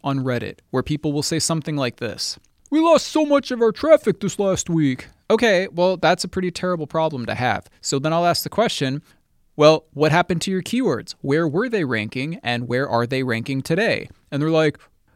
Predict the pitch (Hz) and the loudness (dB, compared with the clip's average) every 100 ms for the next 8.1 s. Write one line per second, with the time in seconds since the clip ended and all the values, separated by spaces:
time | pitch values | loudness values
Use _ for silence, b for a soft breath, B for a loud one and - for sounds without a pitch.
0 | _ - 302 254 269 226 262 294 254 - | _ 2 4 6 4 4 2 8 6 6
1 | 262 247 208 185 - 247 226 - 370 330 | -4 0 0 2 4 2 2 0 0 2
2 | 190 - - 220 - 208 180 165 147 117 | 2 2 6 6 6 2 2 2 -2 0
3 | 202 185 180 170 180 175 180 175 165 160 | 2 4 4 4 2 2 2 2 2 0
4 | 156 - _ _ _ 202 - 180 208 190 | -4 -8 _ _ _ -4 -4 0 2 2
5 | 196 - 185 170 208 175 - 123 135 135 | -2 0 -2 0 0 0 -4 -4 0 2
6 | 151 147 - 147 139 131 165 175 - 170 | 2 -2 -4 -6 -6 0 0 0 -4 -4
7 | 160 139 156 - 147 131 151 151 127 113 | -2 -2 -2 -4 -6 -2 -2 -2 -6 -10